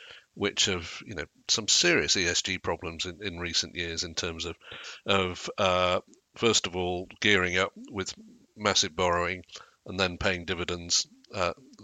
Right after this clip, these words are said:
some of these are private owners, it's true, so you can't invest in them. But, you know, it, it, it doesn't, it sounds like a sector where you've got to tread very carefully into what you invest in.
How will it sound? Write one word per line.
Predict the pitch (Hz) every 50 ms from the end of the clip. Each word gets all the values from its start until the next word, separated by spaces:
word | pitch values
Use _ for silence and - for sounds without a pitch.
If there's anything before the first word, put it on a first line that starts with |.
| 104 - -
some | 131 113 107 101
of | 95 90
these | 92 90 87 85 -
are | -
private | - 107 101 92 90 85 - -
owners, | 87 85 85 85 85 85 -
it's | 92 - - - -
true, | - 95 87 82
so | - - 87
you | 82 80
can't | - 95 85 82 -
invest | - 78 - 110 101 - - -
in | 82
them. | 80 82 - - - - - - - - - _ _ -
But, | - 104 101 - _ _ _ _ - - _ -
you | 113
know, | 95 92 95 -
it, | - 104 104 - - - - - - - - - - - - - -
it, | - - - - -
it | - 113 - -
doesn't, | 127 127 - 143 139 -
it | 113 113 -
sounds | - 147 147 139 -
like | 120 110 -
a | 110
sector | - - 131 113 - - 104
where | 98 104 101
you've | 98 95
got | 110 101 -
to | 110
tread | - - 113 104 85 90
very | 104 98 98 101 95 90
carefully | - - 104 98 95 87 - - 82 80
into | 78 - - 98 - 95
what | 92 92 101 - 90
you | 87
invest | 87 85 87 98 98 90 - - -
in. | 80